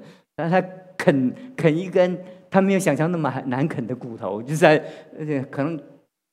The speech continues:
打到刺在里面，这样，而且吐都吐不出来的，可能俄罗斯这种状-，现在状况是这样，我们也不知道。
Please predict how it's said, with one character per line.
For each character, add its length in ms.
打 180
到 160
刺 260
在 200
里 140
面， 240
这 60
样， 160
而 140
且 160
吐 220
都 80
吐 180
不 120
出 200
来 180
的， 80
可 160
能 100
俄 140
罗 180
斯 160
这 100
种 120
状-， 160
现 160
在 80
状 260
况 220
是 100
这 80
样， 80
我 60
们 180
也 80
不 100
知 180
道。 140